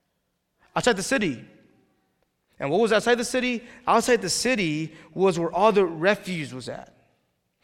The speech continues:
All the gunk, all the garbage, everything that people didn't want, that, that, that went outside the camp. Everything was unclean, especially the animals.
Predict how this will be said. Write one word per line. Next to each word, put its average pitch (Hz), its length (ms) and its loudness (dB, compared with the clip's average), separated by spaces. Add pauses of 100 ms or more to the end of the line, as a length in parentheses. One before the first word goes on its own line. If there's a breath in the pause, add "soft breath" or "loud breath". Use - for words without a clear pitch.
(200 soft breath)
All 190 160 6
the 202 100 0
gunk, 175 400 0 (300 loud breath)
all 190 160 6
the 202 80 0
garbage, 170 640 2 (220 loud breath)
everything 208 360 2
that 170 140 0
people 190 300 -2
didn't 180 280 0
want, 175 520 0 (240 soft breath)
that, 185 300 4
that, 202 160 4
that 254 120 8
went 220 140 6
outside 190 380 2
the 185 80 0
camp. 135 280 -4
Everything 202 300 0
was 175 160 -2
unclean, 175 580 0 (140 loud breath)
especially 208 460 0
the 170 180 -6
animals. 170 680 0